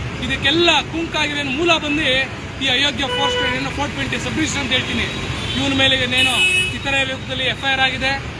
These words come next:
ಧನ್ಯವಾದಗಳು ಪೊಲೀಸ್ ಇಲಾಖೆಗೆ, ಡಿ ಸಿ ಪಿ ಅವರಾಗಲಿ ಅಥವಾ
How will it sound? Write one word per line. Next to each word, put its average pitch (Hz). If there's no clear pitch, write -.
ಧನ್ಯವಾದಗಳು 262
ಪೊಲೀಸ್ 254
ಇಲಾಖೆಗೆ, 254
ಡಿ 247
ಸಿ 262
ಪಿ 247
ಅವರಾಗಲಿ 233
ಅಥವಾ 226